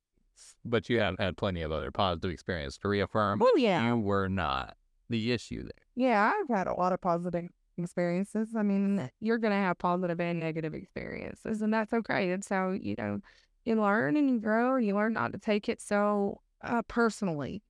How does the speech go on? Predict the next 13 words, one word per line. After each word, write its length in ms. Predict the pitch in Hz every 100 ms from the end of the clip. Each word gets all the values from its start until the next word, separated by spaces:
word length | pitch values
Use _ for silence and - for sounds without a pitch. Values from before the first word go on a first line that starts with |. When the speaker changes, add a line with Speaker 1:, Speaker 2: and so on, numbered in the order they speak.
| _
Speaker 2:
if 240 | 220 196 180
things 480 | - 202 196 190 -
do 240 | 214 196
go 240 | 202 175
wrong. 580 | 170 - 78 69 - - - - _ _ _ _
Speaker 1:
Right, 200 | - - -
because 400 | - 87 76 -
it's 360 | - - - -
just 280 | 104 98 -
sex 440 | 87 87 - -
and 240 | - - -
things 240 | 69 -
happen. 300 | 95 -